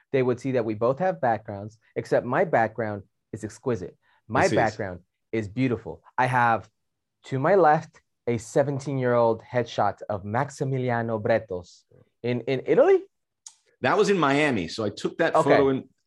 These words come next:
Speaker 2: in Miami for photos so I could go to Milan.
Speaker 1: Okay.
Speaker 2: And
Speaker 1: How about the one on my right?
Speaker 2: Uh, that was, that was in Milan.
Speaker 1: Is that Blue Steel or La Tigre?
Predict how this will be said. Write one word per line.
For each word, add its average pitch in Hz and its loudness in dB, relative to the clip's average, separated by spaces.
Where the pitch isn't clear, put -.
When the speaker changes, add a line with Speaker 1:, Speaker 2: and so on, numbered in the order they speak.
Speaker 2:
in 143 2
Miami 143 4
for 120 -4
photos 139 2
so 135 0
I 123 0
could 110 -6
go 127 4
to 127 -4
Milan. 98 0
Speaker 1:
Okay. 127 2
Speaker 2:
And 98 0
Speaker 1:
How 139 6
about 180 4
the 185 4
one 165 4
on 160 4
my 156 4
right? 135 2
Speaker 2:
Uh, 120 2
that 156 2
was, 143 -2
that 151 4
was 143 4
in 131 4
Milan. 82 0
Speaker 1:
Is 139 4
that 175 4
Blue 175 4
Steel 180 4
or 139 2
La 127 2
Tigre? 95 -8